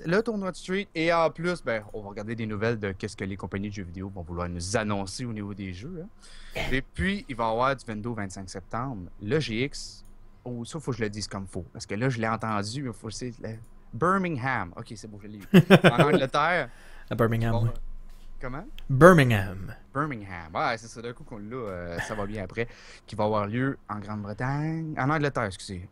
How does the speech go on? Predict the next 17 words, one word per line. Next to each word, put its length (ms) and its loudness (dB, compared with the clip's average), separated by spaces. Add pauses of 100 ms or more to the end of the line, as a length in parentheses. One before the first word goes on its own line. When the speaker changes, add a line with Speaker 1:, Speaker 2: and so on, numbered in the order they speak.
Speaker 1:
Et, 220 -2
euh, 560 2
ben, 420 -4
ça 140 -6
va 80 -2
être 80 -6
un 40 -8
tournoi 260 -6
majeur 220 -4 (140)
européen. 520 2
Ça 80 -2 (580)
va 40 -20
être 80 -16
intéressant 400 -10
aussi, 260 -8
parce 180 -10
que 220 -8